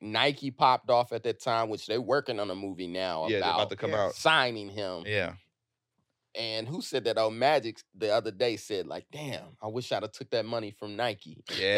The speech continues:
Speaker 1: instead."
Speaker 2: Oh, he lost a lot of
Speaker 1: And that
Speaker 2: billion
Speaker 1: would've
Speaker 2: dollars.
Speaker 1: changed
Speaker 2: They,
Speaker 1: the
Speaker 2: they offered
Speaker 1: course
Speaker 2: him
Speaker 1: of history.
Speaker 2: stocks
Speaker 3: Lot of
Speaker 2: and a
Speaker 3: money.
Speaker 2: bunch of stuff. I
Speaker 3: Yeah.
Speaker 2: read
Speaker 1: And he
Speaker 2: about
Speaker 1: was
Speaker 2: that.
Speaker 1: like, "I didn't know shit about no stocks."
Speaker 2: He
Speaker 1: So
Speaker 2: just took the
Speaker 3: Just wanted that
Speaker 2: guaranteed
Speaker 3: cash.
Speaker 2: money.
Speaker 1: took the Converse.
Speaker 2: His agent, bad, bad
Speaker 1: So, yeah,
Speaker 2: agent advice.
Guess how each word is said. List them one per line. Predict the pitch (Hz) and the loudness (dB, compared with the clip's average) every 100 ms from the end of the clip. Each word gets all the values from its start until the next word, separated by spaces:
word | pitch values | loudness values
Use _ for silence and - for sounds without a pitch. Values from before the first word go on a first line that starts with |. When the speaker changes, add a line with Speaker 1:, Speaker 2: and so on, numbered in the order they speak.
| 104 | 4
Speaker 1:
instead." | 95 - | 2 2
Speaker 2:
Oh, | 110 | 4
he | 127 | 6
lost | 131 101 95 | 4 4 0
a | |
lot | 98 104 | 0 0
of | |
Speaker 1:
And | 101 | 0
that | 92 | 2
Speaker 2:
billion | 123 123 | 4 8
Speaker 1:
would've | 123 | 8
Speaker 2:
dollars. | 131 98 | 8 8
Speaker 1:
changed | 110 | 6
Speaker 2:
They, | 131 123 | 6 6
Speaker 1:
the | 120 | 8
Speaker 2:
they | 131 | 8
offered | 123 | 8
Speaker 1:
course | |
Speaker 2:
him | 127 | 6
Speaker 1:
of | 113 | 2
history. | 131 | 4
Speaker 2:
stocks | 127 131 139 101 | 8 8 8 4
Speaker 3:
Lot | 139 | 0
of | 139 | 2
Speaker 2:
and | 107 | 2
a | 110 | 2
Speaker 3:
money. | 113 | 4
Speaker 2:
bunch | 123 | 2
of | 120 | 2
stuff. | 101 92 | 2 4
I | |
Speaker 3:
Yeah. | |
Speaker 2:
read | 117 | 4
Speaker 1:
And | 135 | 4
he | 160 | 4
Speaker 2:
about | |
Speaker 1:
was | 156 | 4
Speaker 2:
that. | 143 | 6
Speaker 1:
like, | 135 | 8
"I | 165 170 | 10 10
didn't | 143 | 6
know | 135 123 | 2 0
shit | - 185 160 | 4 6 6
about | 117 117 | 6 2
no | 113 113 | 2 -6
stocks." | - 160 120 110 - | 2 6 6 6 0
Speaker 2:
He | 113 | 0
Speaker 1:
So | |
Speaker 2:
just | 104 104 | 2 4
took | - | 2
the | - | 2
Speaker 3:
Just | 95 | 2
wanted | 117 117 | 4 4
that | 139 | 4
Speaker 2:
guaranteed | 131 | 4
Speaker 3:
cash. | 170 | 6
Speaker 2:
money. | 127 127 117 | 4 2 2
Speaker 1:
took | 143 - | 2 0
the | 123 | -2
Converse. | 156 127 117 107 113 113 - - | 2 4 4 2 2 2 -4 -4
Speaker 2:
His | 110 | 0
agent, | 110 113 104 87 | 4 4 2 2
bad, | 104 90 | 4 4
bad | 98 | 4
Speaker 1:
So, | 135 | 4
yeah, | 143 135 | 6 4
Speaker 2:
agent | 92 | 4
advice. | 87 87 - | -2 -4 -6